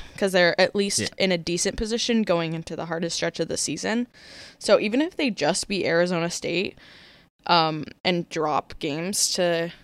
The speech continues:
Speaker 1: Arizona, U C L A, and U S C, they're still in a pretty promising position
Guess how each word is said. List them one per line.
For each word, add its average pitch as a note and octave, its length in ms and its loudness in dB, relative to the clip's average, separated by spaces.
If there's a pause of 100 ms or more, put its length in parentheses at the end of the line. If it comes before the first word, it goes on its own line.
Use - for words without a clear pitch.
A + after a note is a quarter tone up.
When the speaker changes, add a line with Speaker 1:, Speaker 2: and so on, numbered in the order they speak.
(320)
Speaker 1:
Arizona, E3+ 600 4
U D#3+ 220 0
C - 160 0
L D#3+ 160 4
A, E3+ 300 2
and E3+ 180 -2
U E3+ 160 4
S E3 100 2
C, E3 300 2
they're F3 160 6
still G#3 280 4
in F#4 80 4
a G#4 60 2
pretty G#3+ 320 6
promising F3 540 0
position D#3 560 -6